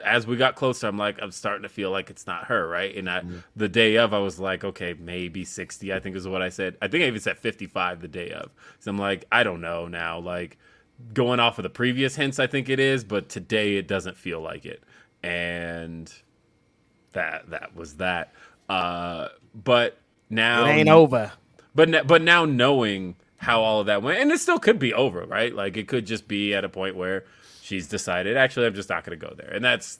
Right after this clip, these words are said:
Speaker 1: that's probably, I mean, that could be what it is too. But just thinking
Speaker 2: I hope
Speaker 1: about
Speaker 2: not.
Speaker 1: what happened in that lead up, I don't think my percentages were off. I don't. Um, and I think even as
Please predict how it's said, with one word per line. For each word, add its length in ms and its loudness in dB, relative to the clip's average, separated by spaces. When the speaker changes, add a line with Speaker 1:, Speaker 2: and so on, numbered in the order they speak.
Speaker 1:
that's 300 -6
probably, 460 -10
I 100 2
mean, 140 2
that 160 2
could 140 -10
be 100 -2
what 200 -4
it 100 -10
is 160 -6
too. 180 -6
But 220 -6
just 260 -10
thinking 320 -4
Speaker 2:
I 40 -4
hope 40 -14
Speaker 1:
about 320 -2
Speaker 2:
not. 220 -14
Speaker 1:
what 600 0
happened 720 -2
in 240 0
that 240 4
lead 260 -4
up, 240 -2
I 100 4
don't 320 -2
think 220 -4
my 160 -2
percentages 680 -12
were 140 -10
off. 280 -10
I 120 -6
don't. 360 -16
Um, 460 -2
and 140 -2
I 80 0
think 320 -6
even 340 0
as 800 -2